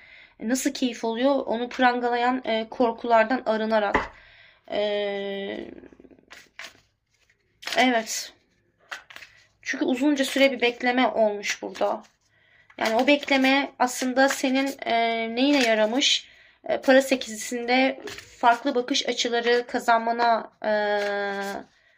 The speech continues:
öncülük etmiş aslında. Ve bu şekilde de dengelerin bozulduğunu fark etmişsin. Hayatta denge kurmaya çalışmışsın. Ve sonra asıl den-, a-, a-, asıl dengenin,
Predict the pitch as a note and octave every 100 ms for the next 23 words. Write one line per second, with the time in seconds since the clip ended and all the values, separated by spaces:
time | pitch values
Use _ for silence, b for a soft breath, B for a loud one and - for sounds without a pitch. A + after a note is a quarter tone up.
0 | b _ - G#3+ G#3 A3 - - - -
1 | - G#3 - G#3 G3+ G3+ G#3+ _ _ B
2 | B B B B B B - A3 A#3 A#3
3 | A3 _ _ G#3+ B3+ D4+ C#4 C#4+ B3+ A#3+
4 | B3+ C#4+ C#4+ _ _ _ _ _ _ -
5 | - - A3 A#3+ A#3+ B3 B3+ B3 B3 B3
6 | A#3+ A#3+ C4+ C#4 A#3+ - A3+ A3+ A3 -
7 | A3 A3 C4 _ - A3 A3+ - C4 A#3+
8 | A#3+ C4+ - C4+ A#3 A#3 A#3 A3+ A3 -
9 | - - G#3 A3 b b b b b b
10 | _ _ _ A#3+ D4 C4+ C#4+ - C#4 A#3
11 | A#3+ - - - G#3 - - D4 - B3
12 | A3+ A3+ A3 A3+ F4